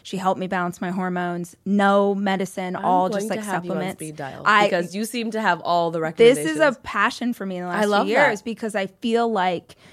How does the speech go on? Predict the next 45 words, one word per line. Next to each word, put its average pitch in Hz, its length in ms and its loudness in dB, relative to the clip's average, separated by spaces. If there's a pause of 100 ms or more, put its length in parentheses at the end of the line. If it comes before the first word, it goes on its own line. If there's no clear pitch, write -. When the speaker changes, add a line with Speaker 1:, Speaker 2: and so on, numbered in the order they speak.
(320)
Speaker 1:
it's 220 160 0
something 220 360 -2
that 190 120 0
would 180 140 -4
help 185 260 -4
so 196 220 -4
many 196 180 -2
women, 196 480 -2 (180)
and 220 200 2
the 202 60 -2
solutions 214 680 -4 (300)
are 208 140 0
not, 208 460 2 (220)
they're 208 160 0
not 208 420 0 (280)
medicine. 208 680 -2 (400)
It's 220 260 2
like, 190 360 0 (200)
take 240 280 -2
this 294 180 0
supplement, 214 800 -2
get 226 200 0
more 240 180 2
sleep, 226 500 -4
make 196 140 -6
sure 247 300 0
that 240 200 -2
you're 208 200 -2
having 208 480 -2
these 220 320 -4
kind 214 280 -4
of 190 80 -6
nutrients 196 640 -6
in 208 160 -4
the 202 80 -2
week 196 280 -6
leading 185 260 0
up 170 140 -4
to - 100 -8
your 185 60 -4
period. 175 280 -6
It's - 160 -14
really 226 360 -2
simple 202 380 -2
things 190 520 -4